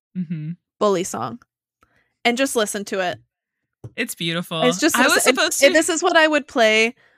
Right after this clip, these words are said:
Speaker 2: for Nesta
Speaker 1: I
Speaker 2: in
Speaker 1: forgot I was supposed to
Speaker 2: chapter
Speaker 1: remind
Speaker 2: eleven.
Speaker 1: you of that. <laughs> Whoops, I'm not the person to remind people of things.
Speaker 2: That's
Speaker 1: Uh,
Speaker 2: fine.
Speaker 1: but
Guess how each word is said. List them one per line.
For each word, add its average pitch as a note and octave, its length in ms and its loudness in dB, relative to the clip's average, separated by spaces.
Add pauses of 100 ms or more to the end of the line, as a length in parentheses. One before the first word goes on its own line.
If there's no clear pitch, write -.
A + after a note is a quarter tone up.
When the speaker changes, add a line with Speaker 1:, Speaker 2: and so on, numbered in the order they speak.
(240)
Speaker 2:
for G#3+ 560 6 (240)
Nesta G3+ 580 -2 (920)
Speaker 1:
I A3+ 80 6
Speaker 2:
in G#3+ 80 2
Speaker 1:
forgot D4+ 240 2
I D4 100 2
was E4 140 -4
supposed B3 240 -4
to - 40 2
Speaker 2:
chapter A3 220 2
Speaker 1:
remind G3+ 220 0
Speaker 2:
eleven. F3 240 -8
Speaker 1:
you D4+ 140 -20 (340)
of - 220 -20
that. D4 120 -12 (800)
<laughs> B3+ 520 -10 (1700)
Whoops, G3+ 440 -6
I'm G3+ 180 0
not F3 220 0
the F#3+ 80 -10
person F#3+ 320 -2
to G#3 100 -2
remind E3 360 -4
people D#3+ 280 -6
of D#3 140 -12
things. D#3+ 340 -8 (320)
Speaker 2:
That's G3 220 2
Speaker 1:
Uh, F3+ 100 2
Speaker 2:
fine. E3+ 100 -8
Speaker 1:
but G3+ 280 0